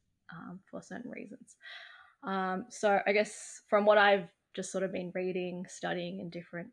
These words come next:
um, modalities, is that we're sort of the original, uh, calendars,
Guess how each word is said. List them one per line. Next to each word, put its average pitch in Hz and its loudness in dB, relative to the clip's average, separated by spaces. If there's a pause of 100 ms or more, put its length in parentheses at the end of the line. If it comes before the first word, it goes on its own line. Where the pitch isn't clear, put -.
(140)
um, 170 -12 (260)
modalities, 175 -4
is 180 -14
that - -6 (280)
we're 180 -4
sort 185 -6
of 185 -6
the 175 -6
original, 175 -8 (540)
uh, 170 -12 (240)
calendars, - -6